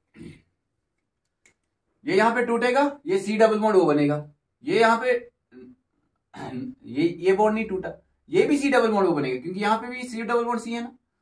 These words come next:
तो ये भी सी double bond ओ बनेगा, ये भी सी double bond ओ बनेगा, और इनके बीच में जो bond है वो intact है। तो एक fragment तो ये बनेगा,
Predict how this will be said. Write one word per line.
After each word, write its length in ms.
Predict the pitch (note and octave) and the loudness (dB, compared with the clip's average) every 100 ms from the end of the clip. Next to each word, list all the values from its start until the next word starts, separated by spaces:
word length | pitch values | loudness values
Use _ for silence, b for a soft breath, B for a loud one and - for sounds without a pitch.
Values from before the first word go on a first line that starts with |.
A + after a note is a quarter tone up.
| _ _ F#3 | _ _ -4
तो 80 | |
ये 220 | F#3+ F3 A3+ | 2 4 4
भी 160 | C#4 | 4
सी 120 | - C4 | -2 0
double 220 | C4 B3+ | 0 2
bond 180 | C4 B3+ | 0 0
ओ 120 | C4 | 0
बनेगा, 260 | C4 B3+ C#4+ | 0 0 0
ये 180 | C4+ C4 | 0 -2
भी 80 | |
सी 120 | G3+ E3+ | -4 -2
double 180 | D3+ C#3 | -2 -2
bond 200 | B2 A2+ | -2 -4
ओ 60 | |
बनेगा, 380 | G#2+ G2+ F#2+ - _ | -4 -6 -10 -14 _
और 160 | F#3+ B4+ D#4 | -6 -4 -2
इनके 280 | D#4+ E4 | -2 -2
बीच 180 | D4+ D4 | 0 0
में 100 | C#4+ | 0
जो 120 | C4+ A3 | 0 0
bond 200 | A#3+ C4 | 2 2
है 60 | |
वो 140 | A#3+ G#3 | 2 2
intact 400 | F3+ C#3+ - - | 4 0 -2 -6
है। 100 | - _ _ _ _ _ _ _ | -20 _ _ _ _ _ _ _
तो 140 | F#3+ - | -18 -8
एक 280 | C4 D#4+ - | -4 -2 -2
fragment 320 | B3 B3 B3 | -2 -2 -4
तो 80 | C#4 | -2
ये 200 | A#3 F3 | 2 2
बनेगा, 340 | D3+ D3 D3 | 2 0 -2